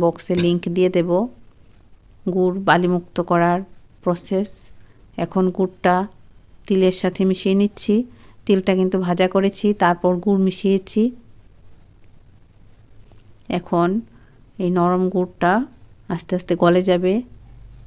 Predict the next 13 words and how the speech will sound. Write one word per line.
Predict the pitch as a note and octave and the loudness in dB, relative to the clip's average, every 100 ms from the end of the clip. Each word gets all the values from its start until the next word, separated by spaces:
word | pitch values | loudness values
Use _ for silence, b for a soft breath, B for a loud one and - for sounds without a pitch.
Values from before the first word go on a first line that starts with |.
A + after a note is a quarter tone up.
| - - | -20 -4
তিলের | F3+ F3 E3+ E3+ - | 0 0 0 -4 -4
সঙ্গে | F3 E3+ F3 A#3+ - - - - - - - - - - - - b b b b - | -2 0 0 -2 -10 -20 -20 -20 -20 -20 -20 -20 -20 -20 -20 -20 b b b b -8
মিশে | F3 - F3+ F#3 | -6 -2 0 0
যাবে। | F#3 G3 B3 - - - - - - b b b b - - _ - - - - | 0 -2 -4 -14 -20 -20 -20 -20 -20 b b b b -20 -20 _ -20 -20 -20 -2
তিলটা | F#3+ F3+ F3+ F3+ A#3 - - - - - - | 0 2 2 0 -2 -10 -20 -20 -20 -20 -8
আস্তে | F#3 F3 F#3+ F3+ | -6 -4 -4 -4
আস্তে | - F3+ A3 B3 - - - - - - - - - - - - - | -2 -2 -2 -6 -20 -20 -20 -20 -20 -20 -20 -20 -20 -20 -20 -20 -2
পুর | G3+ G3 - | 0 0 2
তৈরি | F#3 F#3 F3+ | 4 4 0
হবে। | F3+ F#3 B3 b b b b - F3 | 0 -2 -2 b b b b -8 -6
এই | E3+ | -2
যে | F3 A3 B3 - - - - - - - - - - - | -2 -2 -6 -18 -20 -20 -20 -20 -20 -20 -20 -20 -12 -4
নরম | F3 F3+ | -2 0